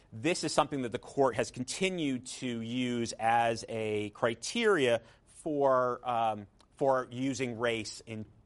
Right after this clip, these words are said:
terms of school applications, right? This is a way schools, for educational purposes,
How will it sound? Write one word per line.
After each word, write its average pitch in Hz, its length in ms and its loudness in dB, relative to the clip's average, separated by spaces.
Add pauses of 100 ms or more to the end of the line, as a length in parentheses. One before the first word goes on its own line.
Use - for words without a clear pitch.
(320)
terms 110 340 -4
of 101 180 0 (240)
school 110 480 0
applications, - 880 -4
right? 107 260 -4 (200)
This 120 160 -2
is 113 80 -2
a 120 60 4
way 127 400 4
schools, 127 580 -4
for 127 160 -4
educational 127 560 -4
purposes, 156 600 -2